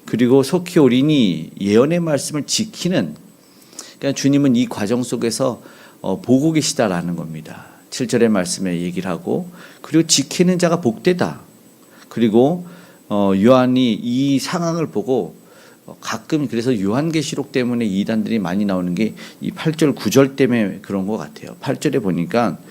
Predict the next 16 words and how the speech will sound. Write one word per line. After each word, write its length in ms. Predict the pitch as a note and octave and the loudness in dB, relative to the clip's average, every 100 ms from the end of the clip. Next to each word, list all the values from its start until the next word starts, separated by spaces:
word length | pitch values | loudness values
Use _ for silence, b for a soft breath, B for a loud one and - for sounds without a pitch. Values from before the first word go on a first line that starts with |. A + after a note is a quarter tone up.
| B B B B | B B B B
이 180 | A#2 C3 | 2 4
말씀을 440 | A2 G#2+ B2+ D3 | 6 4 2 0
전하니까 640 | C3+ G#2+ A2 G#2+ G2 A2+ G#2+ - | 0 -2 -2 -2 -2 0 -2 -2
이 160 | B2+ | -2
너무, 580 | A2 G2+ A#2+ B2 A#2 A2+ - B B B - | 2 2 4 4 0 -4 -12 B B B -12
어, 160 | - F#2 | -4 -4
위험 420 | F2+ G2 A#2+ A#2+ | -2 4 4 4
있고 600 | A#2 G#2+ - G#2+ A2 A2 | 0 -2 -4 0 0 -2
경건하고 960 | - G2 G#2 G2 A2 G#2+ G2+ G#2 G#2 G2+ - | -4 -2 0 2 2 0 -2 -4 -6 -8 -2
또 120 | A2 | -2
미래적이고 840 | F#2+ G#2+ A2+ A#2+ A2+ G2 G2+ G#2+ | 4 4 4 2 0 -4 -6 -4
예언적이고 760 | G2 G2 A2 A#2 A2 A2 G#2+ A#2 | 0 4 4 2 -2 -2 -2 0
이런 240 | C3 E3+ | 4 4
모습에 440 | D3+ A#2+ - D3 D3+ | 4 2 0 -2 0
팔 220 | E3 D#3 | -4 0
절에 260 | D3 D3+ | 0 -2